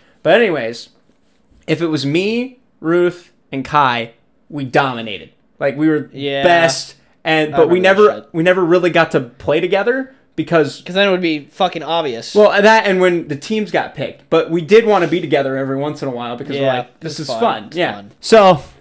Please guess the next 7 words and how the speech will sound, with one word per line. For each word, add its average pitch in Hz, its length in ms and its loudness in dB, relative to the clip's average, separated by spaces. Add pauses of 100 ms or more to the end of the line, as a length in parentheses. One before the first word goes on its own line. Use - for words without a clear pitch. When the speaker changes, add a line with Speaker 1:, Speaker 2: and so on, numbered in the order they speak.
(520)
Speaker 1:
it 165 80 2
eventually 226 360 2
got 151 140 2
to - 60 -8
the 131 80 -10
point 117 340 -8 (480)
where 127 480 -2